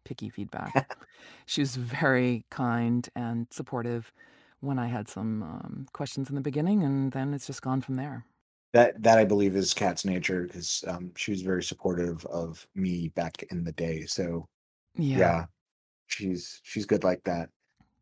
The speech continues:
Speaker 2: So, are there any particular scenes that you've done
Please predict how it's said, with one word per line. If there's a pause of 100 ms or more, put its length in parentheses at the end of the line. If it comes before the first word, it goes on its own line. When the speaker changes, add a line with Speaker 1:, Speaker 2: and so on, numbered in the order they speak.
Speaker 2:
So, (440)
are
there
any
particular (680)
scenes (240)
that
you've (240)
done